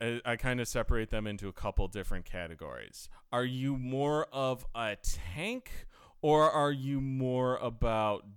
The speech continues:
damage? And within that, I would say that fighters and paladins are more tanks generally. Fighters are weird because you can kinda do whatever the hell you want.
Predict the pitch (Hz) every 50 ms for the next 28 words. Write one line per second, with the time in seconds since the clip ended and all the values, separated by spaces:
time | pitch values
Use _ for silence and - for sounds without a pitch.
0 | - _ _ - 117 104 87 76 69 50 50 52 - - - - - - - -
1 | - - - - _ _ _ _ _ _ _ - - - - _ _ _ _ _
2 | _ - 127 123 127 123 123 123 123 123 123 123 120 117 - - - _ _ 139
3 | 143 131 127 - - 147 151 160 160 156 156 151 151 - _ 123 123 123 123 123
4 | 131 123 117 - - - 131 123 120 120 120 123 - 117 113 110 107 - - -
5 | 123 123 127 131 135 135 127 120 120 117 110 - - 113 117 127 131 135 135 135
6 | 135 135 131 120 - - - 117 113 110 107 107 113 123 120 117 113 - - -
7 | 110 110 131 151 143 - - 113 113 - 113 101 110 139 170 185 190 196 202 196
8 | 175 - - - - - _ - 160 185 214 190 185 156 127 139 123 117 120 117
9 | 110 101 92 104 101 - 110 101 110 110 98 - 110 107 - 131 123 117 110 107
10 | 107 107 98 98 95 95 92 90 90 87 85 92 90 85 85 80 80 82 82 76
11 | 71 67 -